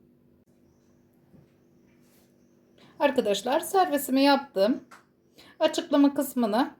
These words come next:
tarifimi de yazacağım arkadaşlar. Naz-, ne kadar vişne kullandığımı, şeker kullandığımı.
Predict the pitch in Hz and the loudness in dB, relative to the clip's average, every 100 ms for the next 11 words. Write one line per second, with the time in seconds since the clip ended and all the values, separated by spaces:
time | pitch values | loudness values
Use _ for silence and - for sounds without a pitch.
0 | _ 302 277 226 233 226 214 214 226 220 | _ 0 0 0 -2 -2 -2 -2 -2 -4
1 | 190 190 180 175 180 180 175 - 190 277 | -2 -2 -2 -6 -4 -2 -4 -4 -2 -2
2 | - _ _ - 262 240 - _ - 254 | -4 _ _ -2 0 0 -4 _ -20 -20
3 | - 240 247 254 226 220 226 - _ _ | -10 -6 -2 0 4 4 2 -6 _ _
4 | _ _ 254 247 262 254 233 220 202 196 | _ _ -8 -2 -2 -2 0 2 2 0
5 | 170 226 - 254 247 214 208 220 208 202 | -2 -2 -4 -2 0 0 -2 -2 0 0
6 | 196 180 170 208 320 | 0 0 0 -2 -4